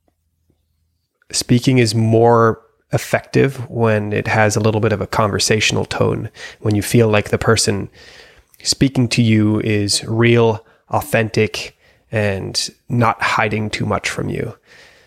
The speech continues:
It doesn't feel great to be sold to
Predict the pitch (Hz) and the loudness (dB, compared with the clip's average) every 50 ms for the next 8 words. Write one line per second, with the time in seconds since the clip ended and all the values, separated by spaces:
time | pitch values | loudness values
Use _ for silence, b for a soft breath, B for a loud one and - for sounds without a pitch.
0 | b b b _ _ _ _ _ _ _ _ _ _ _ _ _ - 110 - 127 | b b b _ _ _ _ _ _ _ _ _ _ _ _ _ -4 2 2 2
1 | 123 143 131 - - - 143 139 131 123 107 - 117 110 110 110 110 110 - - | 4 2 0 0 0 2 4 4 4 2 0 0 2 4 4 4 2 0 -2 -6
2 | - - - _ _ - - 120 113 110 107 104 101 101 101 101 101 - - _ | -8 -8 -12 _ _ -4 0 2 2 2 2 2 0 -2 -2 -4 -6 -8 -12 _
3 | _ _ _ _ - 113 113 110 101 - - - 135 123 127 123 123 - - 135 | _ _ _ _ -10 -6 -4 -2 0 0 2 2 2 2 0 -2 -2 -2 2 2
4 | 120 117 117 120 | 4 4 2 2